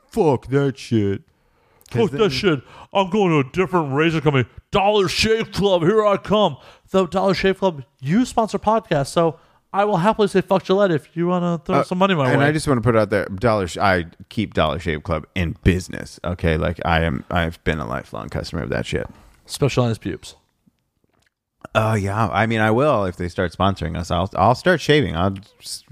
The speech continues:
Speaker 1: I'll go from trimming to shaving. I will do it. I will do it.
Speaker 2: But actually, I, that is how we got on this point. Yeah,
Speaker 1: Yeah.
Speaker 2: no, I really do. Like, I have a separate Mach three just for my nuts.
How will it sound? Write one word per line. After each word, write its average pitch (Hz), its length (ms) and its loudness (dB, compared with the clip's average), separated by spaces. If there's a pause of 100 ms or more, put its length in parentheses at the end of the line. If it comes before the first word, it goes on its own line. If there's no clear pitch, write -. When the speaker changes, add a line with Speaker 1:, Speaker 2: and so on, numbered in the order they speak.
Speaker 1:
I'll 92 360 0
go 101 220 4
from 104 200 -2
trimming 101 320 2
to 92 60 2
shaving. 82 320 2
I 87 120 2
will 92 140 2
do 85 160 2
it. 78 200 -4
I 82 120 -6
will 85 100 -4
do 82 120 -6
it. - 280 -10
Speaker 2:
But - 260 0 (420)
actually, 147 440 2
I, - 560 -14
that 143 160 2
is 127 120 -4
how 143 120 2
we 139 100 -2
got 147 160 -4
on 151 120 0
this 135 100 -10
point. 123 180 -8 (240)
Yeah, 170 140 0
Speaker 1:
Yeah. 147 60 -2
Speaker 2:
no, 156 120 0
I 160 100 2
really 170 260 0
do. 147 240 0
Like, 127 200 -4 (200)
I 143 100 0
have 156 160 0
a 143 40 -6
separate 151 320 -2
Mach 139 240 -2
three 139 200 0
just 117 200 -4
for - 100 -8
my 117 100 2
nuts. - 400 -8